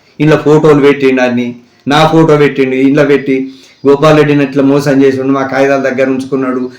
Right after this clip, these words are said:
కాగితాలు ఇవ్వండి ఇస్తలేడు, రోజు దింపుతుండు రోజుల కొద్దని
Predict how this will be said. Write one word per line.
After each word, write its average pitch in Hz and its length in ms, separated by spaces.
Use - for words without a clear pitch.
కాగితాలు 139 320
ఇవ్వండి 135 260
ఇస్తలేడు, 127 440
రోజు 143 220
దింపుతుండు 135 460
రోజుల 135 280
కొద్దని 127 520